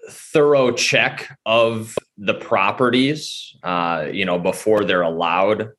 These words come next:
on the platform, um, you know, spot checks in between guests, uh, I, you know, just, just from my experience, there's,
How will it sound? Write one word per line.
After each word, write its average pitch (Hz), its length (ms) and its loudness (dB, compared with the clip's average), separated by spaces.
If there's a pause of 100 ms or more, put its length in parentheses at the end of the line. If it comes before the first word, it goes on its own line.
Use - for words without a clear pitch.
on 104 160 0
the 101 80 -2
platform, 104 920 -2 (420)
um, 82 560 -2
you 90 100 -4
know, 85 160 -2
spot - 460 -2
checks - 380 -2
in 101 180 -6
between 87 460 -6
guests, 98 680 -2 (540)
uh, 80 500 -4 (160)
I, 92 120 -6 (280)
you 139 140 0
know, 123 180 2
just, 120 300 0
just 151 220 0
from 135 120 0
my 117 200 2
experience, 110 640 -2
there's, - 1000 -6